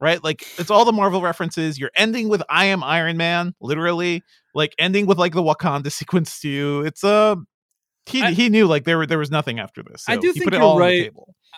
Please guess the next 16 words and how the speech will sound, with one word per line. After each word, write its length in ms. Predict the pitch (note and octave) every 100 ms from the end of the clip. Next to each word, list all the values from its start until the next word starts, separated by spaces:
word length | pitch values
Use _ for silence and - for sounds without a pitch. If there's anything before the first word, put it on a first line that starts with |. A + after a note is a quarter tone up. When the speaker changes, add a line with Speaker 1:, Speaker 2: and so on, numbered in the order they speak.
| _ _
Speaker 2:
I, 240 | F3+ - F3+
I, 60 | G3
I 60 | G3
do 140 | D4+
think 160 | D4 A3+
you're 120 | F#3+
right, 220 | D#3 D3+
Jeff, 200 | - C#3
that 140 | C3+ -
there 140 | C3+
is 140 | C#3+ -
something, 720 | C#3+ A#2+ C3+ B2 A#2+ A2+ G#2+ _ _ -
like, 240 | C#3 C3+ _ _ _ _ _
from 240 | G3+ A3 A3
the 80 |
beginning. 420 | F3 D3+ D3 F2+